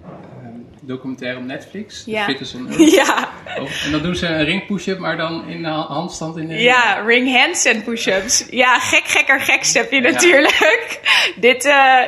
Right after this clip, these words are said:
Speaker 2: die, die Netflix documentaire, daar krijg ik zoveel vragen van vrienden over. Maar dat is iets voor, eh, voor CrossFit topatleten en niet voor gewone mensen die bij ons trainen. Dus,
Speaker 1: Nee.
Speaker 2: eh, <laughs>
Speaker 1: En hoe, ehm,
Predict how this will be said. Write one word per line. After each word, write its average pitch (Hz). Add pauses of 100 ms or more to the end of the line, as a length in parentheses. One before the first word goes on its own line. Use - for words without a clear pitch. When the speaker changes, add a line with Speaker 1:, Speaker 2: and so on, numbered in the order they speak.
(140)
Speaker 2:
die, 254
die 277
Netflix 294
documentaire, 254
daar 214
krijg 220
ik 254
zoveel 254
vragen 240
van 247
vrienden 247
over. 233 (260)
Maar 214
dat 240
is 254
iets -
voor, 226
eh, 214
voor 214
CrossFit 214
topatleten 254
en 214
niet 233
voor 226
gewone 220
mensen 220
die 214
bij 214
ons 214
trainen. 214
Dus, 208
Speaker 1:
Nee. 208
Speaker 2:
eh, 196 (200)
<laughs> 262 (1500)
Speaker 1:
En 156
hoe, 175
ehm, 160